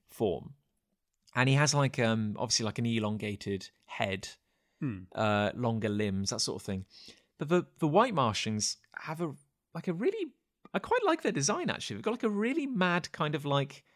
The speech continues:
Speaker 1: diamond-shaped head in, in, in a way. And, like, weird little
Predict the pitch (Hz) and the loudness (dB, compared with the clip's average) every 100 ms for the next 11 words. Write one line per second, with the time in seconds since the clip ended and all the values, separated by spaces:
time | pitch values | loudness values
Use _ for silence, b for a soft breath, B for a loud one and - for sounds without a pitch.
0 | _ _ _ _ _ _ 127 143 185 185 | _ _ _ _ _ _ 6 6 6 6
1 | 170 170 - - 156 143 - _ - - | 4 4 4 4 2 -2 -14 _ -8 -2
2 | 131 190 - - _ _ _ _ _ - | 0 -2 -10 -16 _ _ _ _ _ -6
3 | 160 151 - 139 - 147 160 185 349 - | -2 -2 -4 -4 -2 0 2 4 2 0
4 | - 135 147 143 - - b b b b | 0 6 6 4 -2 -18 b b b b
5 | 127 165 175 180 139 156 147 | 4 6 8 6 4 4 2